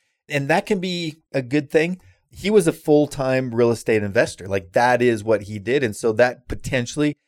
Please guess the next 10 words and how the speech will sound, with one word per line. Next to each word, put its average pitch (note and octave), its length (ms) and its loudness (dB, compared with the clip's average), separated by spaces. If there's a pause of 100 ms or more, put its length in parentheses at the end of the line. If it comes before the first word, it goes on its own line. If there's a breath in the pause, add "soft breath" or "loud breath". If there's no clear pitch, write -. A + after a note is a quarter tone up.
(140)
could - 160 -6
make A2+ 180 -4
sense. - 280 -8
But A#2+ 180 -2
for B2 300 -2 (320)
individuals D#3 460 2
like A#2+ 180 4
us, C#3+ 400 4
you B2 100 -6
know, A#2+ 240 2